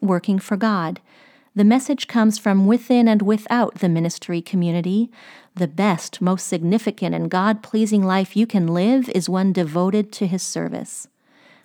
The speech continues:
Well-intentioned believers re-emphasize the message, "Your family is so exceptional to be doing what you're doing."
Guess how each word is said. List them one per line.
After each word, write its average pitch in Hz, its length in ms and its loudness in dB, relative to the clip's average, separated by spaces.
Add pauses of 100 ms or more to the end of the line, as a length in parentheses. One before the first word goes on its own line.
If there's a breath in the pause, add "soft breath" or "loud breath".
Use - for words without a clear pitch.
Well-intentioned 180 760 0
believers 170 600 0
re-emphasize 196 800 0
the 175 100 -2
message, 165 580 -4 (360 loud breath)
"Your 226 120 4
family 208 460 4
is 202 80 0
so 233 320 0
exceptional 202 600 -2
to - 100 -14
be 190 100 0
doing 175 300 0
what 175 140 -2
you're 185 120 -2
doing." 170 480 -2